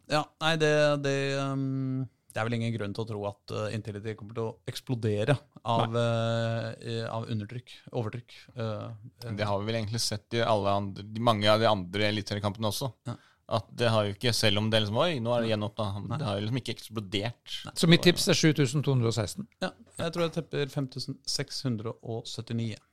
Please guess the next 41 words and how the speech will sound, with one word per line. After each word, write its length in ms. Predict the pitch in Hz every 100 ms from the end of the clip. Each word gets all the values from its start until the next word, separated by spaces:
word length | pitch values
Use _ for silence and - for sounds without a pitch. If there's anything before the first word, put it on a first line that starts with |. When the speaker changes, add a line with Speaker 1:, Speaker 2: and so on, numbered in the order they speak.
| _ -
Speaker 3:
Ja, 100 | 120 -
da 80 | 127
tipper 320 | 127 113 113
jeg 60 | 113 120
seks 120 | -
tusen 260 | 110 123 120
to 120 | 123
hundre 140 | 104
og 100 | 104 107
femten. 260 | - - - _ -
Speaker 1:
Ja. 100 | 120 - _ _ - -
Speaker 3:
Bare 100 | 113
Speaker 2:
Da 40 |
har 20 |
Speaker 3:
sånn 100 | 156
for 0 |
å 20 |
Speaker 2:
vi 180 | 156 151
Speaker 3:
være 200 | 127 -
med 180 | - 92
på 120 | - 101
det. 60 | -
Speaker 2:
premieutdeling 640 | 135 147 151 151 156 160 175
om 120 | 135
en 140 | 139 127
uke. 160 | - - -
Speaker 3:
Ja. 120 | -
Speaker 1:
Ja. 60 | - - - - - - - _
Eh, 840 | 220 220 214 214 214 208 208 208 208
men 160 | 220 220
første 200 | 220 -
divisjon, 400 | 202 214 226 120 - _ _ _ _ _ - - - 127
hva 160 | 151 120
har 100 | 123
skjedd 180 | - 127
der? 200 | 104 104 - - - 107
Speaker 3:
Der 180 | 131 190
har 80 | 196
det 80 | 190
skjedd 120 | 165
mye. 160 | 104